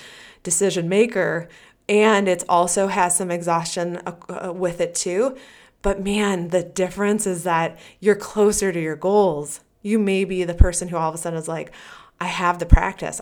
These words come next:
I, I'm now doing functional medicine. I went and, you know, got a functional medicine, um, program. I have a certification. Now I'm starting a practice." And, you know, right? Is it still easy? No. A lot of energy expenditure? Yeah. Results?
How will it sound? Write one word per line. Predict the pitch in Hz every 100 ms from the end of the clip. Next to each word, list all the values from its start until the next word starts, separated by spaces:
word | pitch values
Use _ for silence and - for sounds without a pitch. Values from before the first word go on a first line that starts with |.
| 175
I, | 175 170
I'm | 175 170 175
now | 180 180
doing | 175 185 196 185
functional | 175 165 165 170
medicine. | 175 208 208 165 156
I | 170
went | 175 175
and, | 170 165 - - -
you | 185
know, | 170
got | 185 180
a | 175
functional | 180 175 175
medicine, | 175 170 170 170 170 185 107
um, | 165 170 170
program. | - 240 226 220 208 202 196
I | 165
have | 160
a | 165
certification. | - 165 190 247 233 233 208
Now | 190
I'm | 165 156
starting | 160 160
a | 180
practice." | 254 247 240 220 208 -
And, | - 170 160 160 - - - - _
you | 190
know, | 170 170 180 185
right? | 185 180 202
Is | 208
it | 202
still | - 220
easy? | 202 208 247
No. | 233 214 226 151 160 165 _ _ _ _ _ _
A | 180
lot | 175
of | 175
energy | 175 180 190
expenditure? | 196 - 214 214 226 214
Yeah. | 180 185 180 160 - _ _ _ _ _ _
Results? | - 170 165 180 180 -